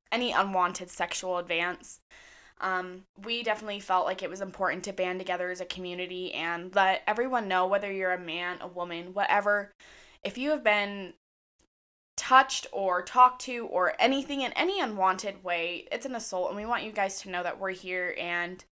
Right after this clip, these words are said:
you know, we are definitely, I mean, we're not a licensed professional by any means, but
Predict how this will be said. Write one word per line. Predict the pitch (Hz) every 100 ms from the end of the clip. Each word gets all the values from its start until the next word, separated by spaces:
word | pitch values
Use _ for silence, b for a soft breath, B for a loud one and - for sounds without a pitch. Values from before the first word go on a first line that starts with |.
| b b b
you | 220
know, | 202 190
we | 185 254 285 285
are | 254 214
definitely, | 208 202 202 - 202 190 180 170 - _ _ _ _ _ 233 226 -
I | 240
mean, | 233 233
we're | 320
not | 277 226
a |
licensed | 208 190 196 180 - _ -
professional | 214 175 185 196 185
by | 175
any | 170 185 180
means, | 175 170 170 180 202
but | - 180 165